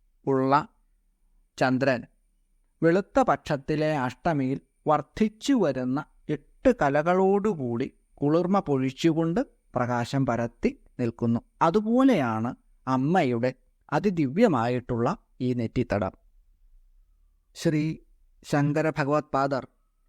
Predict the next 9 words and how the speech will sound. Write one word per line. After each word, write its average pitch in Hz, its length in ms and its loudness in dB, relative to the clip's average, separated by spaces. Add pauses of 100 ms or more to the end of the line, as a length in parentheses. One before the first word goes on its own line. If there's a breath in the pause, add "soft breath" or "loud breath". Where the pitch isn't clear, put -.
(140)
അമ്മയുടെ 151 500 0 (440)
ഈ 156 140 0
നെറ്റിത്തടം 160 720 0
കണ്ട് 147 280 0 (1700)
സൗന്ദര്യലഹരിയിൽ 147 840 0 (880)
അതിമനോഹരമായി 139 840 0 (240)
ആ 135 80 0
നെറ്റിത്തടത്തെ 135 540 0
വർണ്ണിച്ചിട്ടുണ്ട്. 127 640 -2